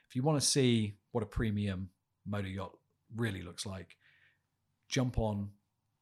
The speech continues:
one from any of the brands, but then jump on a Fairline and see the difference.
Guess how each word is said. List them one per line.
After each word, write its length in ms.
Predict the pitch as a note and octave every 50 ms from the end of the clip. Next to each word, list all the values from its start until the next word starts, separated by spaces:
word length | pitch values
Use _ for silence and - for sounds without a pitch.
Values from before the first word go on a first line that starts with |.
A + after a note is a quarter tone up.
| _ _ _ _ _ _ _ -
one 260 | A2 G#2+ G#2 G2+ G2+
from 240 | - - A#2 B2+ -
any 200 | - E3 D#3+ D3
of 80 | A2+ -
the 80 | - F#2+
brands, 480 | - F#2 E2+ D#2 D#2 E2 - - - _ _ _ _ _ _ _ _ _ _ _
but 80 | - G#2+
then 140 | G2 A#2 A2
jump 220 | G#2 B2+ A#2+ G#2 G#2
on 80 | G2+
a 40 | G2
Fairline 520 | - - A2+ G#2+ G2+ F#2+ F2+ E2+ E2+ F2 F2+ _ _ _ _ _ -
and 140 | G2+ F#2+ F2+
see 160 | - - G2 F2+
the 60 | F2+
difference. 500 | F2+ - E2+ - - - - - - -